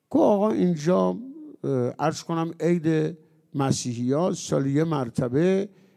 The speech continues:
اینا یه اجتماعی دارن، کاردینال اعظمشون، اون اسقف اعظم، کشیش بزرگشون،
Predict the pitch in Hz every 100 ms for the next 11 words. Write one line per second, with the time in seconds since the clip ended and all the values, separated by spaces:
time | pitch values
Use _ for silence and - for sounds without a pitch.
0 | _ 139 156 165 170 147 - - 135 139
1 | 190 196 175 190 196 196 190 - 139 135
2 | 127 139 160 156 143 131 135 180 185 -
3 | 190 185 180 - - 139 139 127 - 135
4 | 135 131 120 120 165 180 - 127 - 120
5 | 120 120 160 185 190 - 202 214